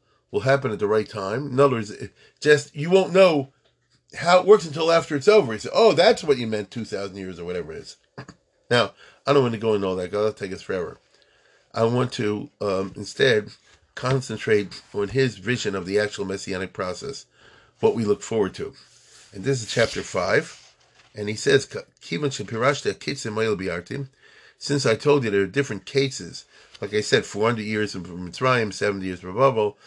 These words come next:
Omer Atah, I want to say now, Kvar yadanim shim lo tishlam tshuvasenu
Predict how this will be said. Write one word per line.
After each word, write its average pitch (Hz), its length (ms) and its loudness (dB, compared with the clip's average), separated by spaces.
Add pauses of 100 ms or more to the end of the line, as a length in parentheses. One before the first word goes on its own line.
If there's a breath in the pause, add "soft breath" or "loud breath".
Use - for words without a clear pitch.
(340 soft breath)
Omer 151 260 4
Atah, 113 460 0 (520 soft breath)
I 110 60 -6
want 107 140 2
to 107 60 -8
say 117 180 -4
now, 104 420 0 (320)
Kvar 107 220 2
yadanim 131 400 2
shim 117 340 -6 (120)
lo 110 140 0
tishlam 135 580 -2
tshuvasenu 120 760 0